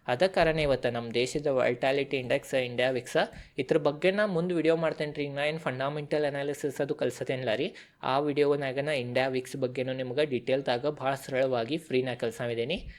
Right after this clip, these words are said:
ಅನ್ನ ನನ್ನ ಚಾನಲ್ ಸಬ್ಸ್ಕ್ರೈಬ್ ಮಾಡಿರ್ಕಲ್ಲ ಇದ್ರೆ ಸಬ್ಸ್ಕ್ರೈಬ್ ಮಾಡಿರಿ. ಇಂಡಿಯಾ ವಿಕ್ಸ್ ಇವತ್ತು ನೆಗೆಟಿವ್ ಇತ್ತು, ಇದು ನಮ್ಮ ದೇಶ ಸ್ಟಾಕ್ ಮಾರ್ಕೆಟಿಗೆ ಪಾಸಿಟಿವ್ ಆತ. ಅದ ಕಾರಣ ಇವತ್ತು ಎಲ್ಲ ಇಂಡೆಕ್ಸ್ ಪಾಸಿಟಿವ್ನ ಇದಾವಂತ ನಾವು ಅನ್ಬೋದು. ಮತ್ತು ನಾವು ಸೆಕ್ಟರ್ ವೈಸ್ ನೋಡ್ರನು ವೀಕ್ಷಕರೇ ಆಟೋ ಇಂಡೆಕ್ಸ್ ಆಗಲಿ, ಫೈನಾನ್ಷಿಯಲ್ ಸರ್ವಿಸ್, ಎಫ್ ಎಂ ಸಿ ಜಿ,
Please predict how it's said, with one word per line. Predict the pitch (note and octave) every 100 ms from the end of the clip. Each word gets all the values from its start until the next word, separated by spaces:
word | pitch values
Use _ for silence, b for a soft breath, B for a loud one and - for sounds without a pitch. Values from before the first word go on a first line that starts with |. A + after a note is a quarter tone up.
| B -
ಅನ್ನ | D#3
ನನ್ನ | F#3+ A3 F#3+
ಚಾನಲ್ | F3 D#3+ C#3 D#3
ಸಬ್ಸ್ಕ್ರೈಬ್ | D#3 C3+ - C#3+ D3
ಮಾಡಿರ್ಕಲ್ಲ | C#3+ C#3+ D3 C#3+
ಇದ್ರೆ | C#3 E3
ಸಬ್ಸ್ಕ್ರೈಬ್ | - A2+ - C3 C3+
ಮಾಡಿರಿ. | A#2 A#2+ F3 - B B
ಇಂಡಿಯಾ | C#3 C#3+ E3+
ವಿಕ್ಸ್ | F3+ F3 -
ಇವತ್ತು | E3+ D#3+ D#3+
ನೆಗೆಟಿವ್ | E3 B2+ B2+ B2+ C3
ಇತ್ತು, | A#2+ C#3+
ಇದು | C3 C#3 F3
ನಮ್ಮ | F3+ D#3+
ದೇಶ | C#3+ C3+ D3
ಸ್ಟಾಕ್ | C#3+ - C3 -
ಮಾರ್ಕೆಟಿಗೆ | C3+ - C3 B2+
ಪಾಸಿಟಿವ್ | B2+ A#2+ A#2+ C3
ಆತ. | A2+ D3
ಅದ | C#3+ B2+
ಕಾರಣ | B2+ B2 A#2+
ಇವತ್ತು | A#2+ A2+ C#3
ಎಲ್ಲ | A#2+ A#2+
ಇಂಡೆಕ್ಸ್ | A#2 A#2 A2+ C#3 C3+
ಪಾಸಿಟಿವ್ನ | A#2 B2 B2+ B2
ಇದಾವಂತ | A#2+ A2+ G#2+ A2
ನಾವು | D3+ G3
ಅನ್ಬೋದು. | C3 A#2 A2 G2+ - b b
ಮತ್ತು | F#3 G#3+
ನಾವು | A3+
ಸೆಕ್ಟರ್ | A3 C#3 - F#3
ವೈಸ್ | F#3+ F3+ F3+
ನೋಡ್ರನು | E3 E3 E3
ವೀಕ್ಷಕರೇ | E3 D3+ - C#3 C#3
ಆಟೋ | A#2+ A#2 C#3+
ಇಂಡೆಕ್ಸ್ | C3+ C3 B2+ C#3
ಆಗಲಿ, | B2+ C3+
ಫೈನಾನ್ಷಿಯಲ್ | - A#2+ A#2+ B2+ C3+ C3
ಸರ್ವಿಸ್, | B2 A#2+ - C3
ಎಫ್ | C3 A#2+ A#2 -
ಎಂ | C3 B2+
ಸಿ | C3
ಜಿ, | B2 C3 B2+